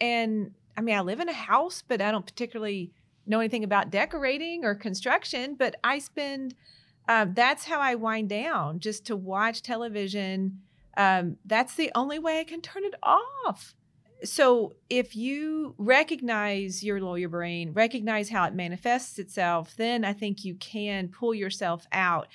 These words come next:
And that's what I was saying earlier. My techniques and my defense mechanisms almost is to not make it about me, to ask people questions about themselves, their lives.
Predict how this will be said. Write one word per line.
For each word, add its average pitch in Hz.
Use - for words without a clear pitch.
And 214
that's 269
what 311
I 226
was 226
saying 202
earlier. 190
My 185
techniques 220
and 202
my 175
defense 226
mechanisms 180
almost 175
is 185
to 185
not 190
make 185
it 180
about 160
me, 101
to -
ask 185
people 190
questions 190
about 165
themselves, 160
their 170
lives. -